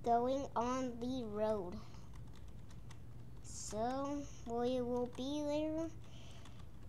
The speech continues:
in four hours. I'll see you once we get to Bloxburg. All right, we have made it in Bloxburg, and we are now on the road towards it. I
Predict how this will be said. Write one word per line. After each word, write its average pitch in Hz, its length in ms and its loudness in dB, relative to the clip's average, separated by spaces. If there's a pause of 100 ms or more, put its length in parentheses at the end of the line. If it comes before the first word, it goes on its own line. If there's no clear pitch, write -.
in 320 380 6
four 349 560 4
hours. 381 800 2 (3500)
I'll 214 120 0
see 285 420 -2
you 320 120 2
once 262 420 0
we 302 200 -2
get 294 300 4
to 330 100 6
Bloxburg. 269 800 8 (800)
All 294 400 8
right, 320 400 8
we 285 240 10
have 294 320 10
made 294 300 12
it 330 160 10
in 285 160 12
Bloxburg, 320 920 6
and 269 260 12
we 285 360 10 (580)
are 254 240 10
now 262 360 12
on 269 280 12
the 262 80 10
road 262 340 8
towards 302 460 4
it. 339 260 6
I 233 300 6